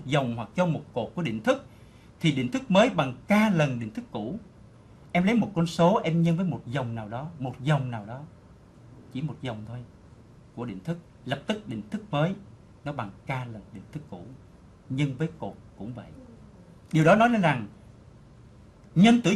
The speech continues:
chung của một dòng hoặc của một cột của định thức thì có thể đưa ra ngoài dấu định thức. Ví dụ thế này nè. Định thức này, dòng thứ hai, nó có nhân tử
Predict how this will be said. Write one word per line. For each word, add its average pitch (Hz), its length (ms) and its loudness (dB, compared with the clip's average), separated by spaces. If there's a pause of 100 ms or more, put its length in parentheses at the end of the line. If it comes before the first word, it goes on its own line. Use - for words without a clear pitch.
chung 240 240 6
của 185 100 -2
một 185 200 2
dòng 139 300 2
hoặc 120 180 -8
của 175 80 -2
một 151 260 0
cột 131 240 0
của 175 60 -4
định 120 180 -4
thức 294 260 -2
thì 131 120 -6
có 214 140 -4
thể 156 220 -4
đưa 190 220 6
ra 180 140 0
ngoài 143 280 -4
dấu 147 120 -8
định 110 140 -8
thức. 220 220 -4 (1700)
Ví 185 100 4
dụ 156 140 2
thế 175 80 -2
này 135 120 -2
nè. 101 80 -8 (2500)
Định 147 120 0
thức 247 180 -2
này, 135 220 2 (1300)
dòng 143 540 2 (120)
thứ 220 360 0
hai, 190 360 4 (760)
nó 175 120 0
có 190 100 -2
nhân 170 240 2
tử 135 140 -6